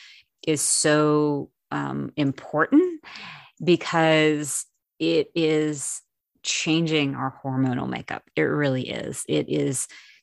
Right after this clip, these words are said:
going <laughs> into our bodies and, you know, acting, uh, as our hormones. It's getting,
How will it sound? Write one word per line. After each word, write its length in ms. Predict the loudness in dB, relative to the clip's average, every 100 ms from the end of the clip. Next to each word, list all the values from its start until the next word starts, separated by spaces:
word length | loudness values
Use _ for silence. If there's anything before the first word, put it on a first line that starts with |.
| -4
going 560 | 2 4 6 6 4 2
<laughs> 40 | 4
into 480 | 8 8 6 4
our 100 | 2
bodies 600 | 2 0 0 -2 -2 -4 -6
and, 600 | -2 0 0 0 0 -2 -6 -4
you 120 | 0
know, 480 | 2 2 0 -2 0
acting, 640 | 2 2 0 -2 0 -2 -4 _
uh, 100 | -16 -14 -6
as 180 | -4
our 140 | -2 0
hormones. 720 | 2 4 6 4 4 2 0
It's 220 | -4 -6
getting, 480 | -4 -2 0 0 -2